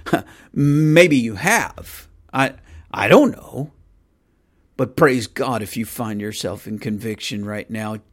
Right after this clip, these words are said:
Get down on your face before God. There's no, no better time to repent than now. Get on your face before God.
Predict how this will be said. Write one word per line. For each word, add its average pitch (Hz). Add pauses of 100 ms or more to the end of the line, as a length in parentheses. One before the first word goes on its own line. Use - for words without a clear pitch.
(120)
Get 151
down 107
on 98
your 98
face 95
before 98
God. 101
There's 101
no, 143 (280)
no 196
better 127
time 101 (400)
to 117
repent 98
than 92
now. - (1300)
Get -
on -
your -
face -
before 117
God. -